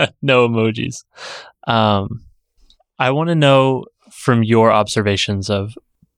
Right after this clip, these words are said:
designers across all these teams that you've worked with, what do you feel like is the biggest blind spot or weakness in terms of being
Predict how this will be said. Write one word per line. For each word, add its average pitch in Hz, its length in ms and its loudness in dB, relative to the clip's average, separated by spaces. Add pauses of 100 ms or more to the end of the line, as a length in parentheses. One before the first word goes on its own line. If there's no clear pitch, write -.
designers 107 500 0
across 104 380 -4
all 107 160 -2
these 104 260 -2
teams 101 300 -2
that 101 140 -4
you've - 140 -12
worked 104 200 -8
with, - 260 -12 (220)
what 131 100 2
do 135 40 2
you 135 60 -4
feel 156 120 2
like 143 140 0
is 120 120 -4
the 113 80 -2
biggest 104 480 0 (240)
blind 101 360 2
spot 98 300 -2
or 107 120 -2
weakness 101 600 -4 (120)
in 113 100 -2
terms 101 280 0
of 95 140 -2
being 98 500 0